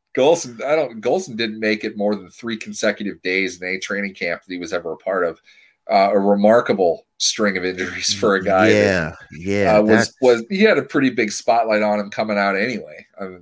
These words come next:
Speaker 1: the fans were not real excited about that pick. Um, he didn't even, I don't, he didn't even play in a preseason game, I don't think.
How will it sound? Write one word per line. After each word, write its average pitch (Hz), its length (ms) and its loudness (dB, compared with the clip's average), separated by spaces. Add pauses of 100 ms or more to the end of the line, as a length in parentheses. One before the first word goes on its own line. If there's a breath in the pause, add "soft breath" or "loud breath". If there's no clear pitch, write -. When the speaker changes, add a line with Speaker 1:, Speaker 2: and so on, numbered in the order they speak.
(120)
Speaker 1:
the 123 320 -14
fans 117 340 -2
were 104 60 -4
not 104 240 2
real 101 160 4
excited 98 360 0
about 92 260 0
that 95 200 0
pick. 87 320 -2 (420 soft breath)
Um, 101 460 4 (100)
he 131 200 -4
didn't 123 220 2
even, 110 260 -4 (180)
I 147 60 -6
don't, 202 120 -10
he 120 120 -6
didn't - 160 -4
even 90 120 -6
play 107 180 0
in 101 60 0
a 101 40 -4
preseason 107 580 -2
game, 82 340 0
I 87 100 -4
don't 87 180 -8
think. 73 280 -12